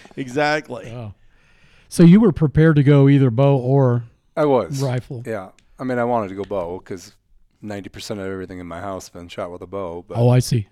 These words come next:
Speaker 1: Okay.
Speaker 3: but it just didn't work out. And it was kinda fun to shoot it with an old Savage ninety-nine, though.
Speaker 1: <laughs>
Speaker 3: You know, open sights
Speaker 1: Oh,
Speaker 3: and
Speaker 1: classic.
Speaker 3: Yeah.
Speaker 1: <laughs>
Speaker 2: When
Speaker 3: Three.
Speaker 2: you got up to it, you knew it was,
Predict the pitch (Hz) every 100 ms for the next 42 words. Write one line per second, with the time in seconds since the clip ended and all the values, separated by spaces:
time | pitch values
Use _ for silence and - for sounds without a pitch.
0 | 151 123 131 _ _ _ _ - - _
1 | _ _ _ _ _ _ _ _ _ _
2 | _ _ - 104 92 98 - 95 95 92
3 | - 90 92 - 92 92 - - - -
4 | _ _ _ 285 - 240 147 170 131 160
5 | 131 113 110 107 - 117 98 101 101 90
6 | 90 123 104 82 104 - - - 226 -
7 | - - - 101 90 113 110 - 95 -
8 | 92 110 - - 269 147 151 127 - 190
9 | 185 - 180 269 - - 202 196 - _
10 | _ 143 123 113 131 156 151 - 151 139
11 | - 135 139 139 143 143 117 101